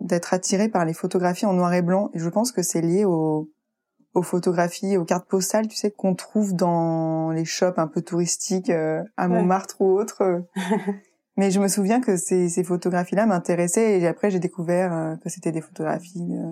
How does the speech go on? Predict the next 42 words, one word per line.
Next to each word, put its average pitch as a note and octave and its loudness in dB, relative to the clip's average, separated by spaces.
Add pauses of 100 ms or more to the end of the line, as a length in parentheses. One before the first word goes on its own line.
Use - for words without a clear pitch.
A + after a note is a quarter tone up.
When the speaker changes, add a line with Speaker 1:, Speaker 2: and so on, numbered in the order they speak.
(400)
Speaker 1:
euh, - -8
humanistes, E3 -4
euh. - -6 (560)
Et E3+ 2
suite E3+ -4
à D#3 0
ça, F#3 2
j'ai E3+ -2
voulu D#3+ 0
aller E3 0
voir E3+ 2
des E3 2
expositions E3+ -2
des E3+ -4
photographes D#3+ -2
humanistes, E3+ 0
je F3+ 0
me D#3+ -2
suis D#3+ -2
un D#3 -2
peu E3 -4
intéressée, E3 -2
euh, D#3 0 (440)
à F3 2
la E3 2
question, A#3 -2 (220)
tellement F#3+ 4
que G#3 2
j'avais E3 4
envie E3 2
d'apprendre F3+ 2
à E3 0
faire F3 2
des D#3+ -2
photos, - -6
en - -8
fait, - -14 (540)
Speaker 2:
Ouais. G#3+ 2
Speaker 1:
en F#3 4
noir F3 2
et D#3 0
blanc. D3+ -6